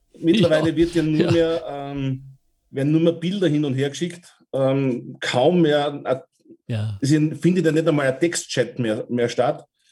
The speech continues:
Speaker 1: Vielleicht noch eine kurze, äh,
Speaker 2: Mhm.
Speaker 1: Voice-Nachricht dazu, aber auch nur, es muss immer bequemer, immer einfacher,
Speaker 2: Ja.
Speaker 1: muss immer weniger nachdenken müssen für das, was ich erreichen möchte.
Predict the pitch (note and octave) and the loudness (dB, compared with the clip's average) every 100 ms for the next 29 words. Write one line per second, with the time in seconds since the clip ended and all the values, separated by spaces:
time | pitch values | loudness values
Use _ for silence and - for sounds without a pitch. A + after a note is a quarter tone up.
0 | _ _ _ _ C3+ A#2+ B2+ - D#3 C3 | _ _ _ _ 0 2 2 0 -2 0
1 | C3+ C3 C3 D3 F3 F3 D#3 C#3+ C#3 B2+ | 2 0 -2 2 2 2 0 0 -2 0
2 | B2+ A2 A#2+ A#2 - A2 A2+ D3+ D3+ C#3+ | 2 2 0 -4 -8 -6 -2 -2 -2 -2
3 | B2+ C3+ D3 C#3 C3+ - C#3+ E3 C3+ A#2 | -2 -2 -6 -6 -8 -2 2 2 2 0
4 | C3+ C#3 C#3 D3+ E3 D#3 C3+ - _ _ | 0 0 2 4 4 2 -2 -12 _ _
5 | _ _ _ _ _ _ _ _ _ - | _ _ _ _ _ _ _ _ _ -12
6 | B2+ D#3 D#3+ E3+ G#3+ A3 F3 F#3+ D#3 E3 | -6 2 2 2 2 0 0 -4 -2 0
7 | E3+ E3+ E3+ G3 F#3+ B2+ D3+ D#3 D3+ C#3 | 2 0 -2 -6 -4 -6 -6 -4 -6 -4
8 | C#3 C#3+ - _ _ C3 A#2 A2+ G#2+ C#3 | -4 -6 -12 _ _ -8 -6 -8 -6 -4
9 | C3+ E3+ F#3+ D3+ D#3 D#3+ D3 B2 D3 - | -2 2 2 2 2 2 0 -2 -4 -4
10 | C#3 C#3 C#3+ C#3 C#3 C#3+ C3+ C3 - G#2+ | -6 -4 -2 -2 -4 -4 -4 -2 -2 -2
11 | A#2+ A#2+ B2 A2 A2 G2 G#2 - A#2+ A2+ | -2 -6 -6 -2 -2 2 0 0 0 0
12 | A2 A#2 A2 | -2 -6 -8